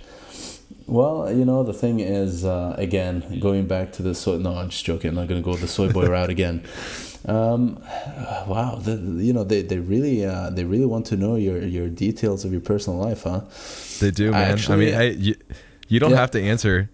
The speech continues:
Speaker 2: There's no right or wrong here. This is, this is,
Speaker 1: <laughs>
Speaker 2: this is my podcast. I give you permission.
Speaker 1: Yeah, yeah. No, I, I'll, I'll say I've, uh, uh, I've, no, I, I'll, I'll, I'll, I'll be honest with your, with, uh, your followers here.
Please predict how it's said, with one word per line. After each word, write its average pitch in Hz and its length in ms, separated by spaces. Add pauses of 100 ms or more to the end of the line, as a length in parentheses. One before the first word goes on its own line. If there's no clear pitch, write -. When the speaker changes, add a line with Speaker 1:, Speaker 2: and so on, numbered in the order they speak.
Speaker 2:
There's 107 220
no 123 160
right 117 180
or 101 100
wrong 101 260
here. 95 280
This 98 200
is, 90 240
this 92 200
is, 92 300 (260)
Speaker 1:
<laughs> - 220
Speaker 2:
this 117 160
is 120 100
my 110 200
podcast. 101 560
I - 20
give 92 160
you 98 100
permission. 90 560 (360)
Speaker 1:
Yeah, 95 280
yeah. 95 240
No, 95 200
I, 90 140
I'll, 92 160 (100)
I'll 123 120
say 127 320
I've, 95 360
uh, 87 380 (540)
uh, 87 600
I've, 98 680
no, 131 200
I, 131 220
I'll, 120 300 (100)
I'll, 113 220
I'll, 113 320
I'll 107 120
be 95 140
honest 85 360
with 82 100
your, 85 240 (100)
with, 87 320 (220)
uh, - 20
your 92 220
followers 87 540
here. 87 280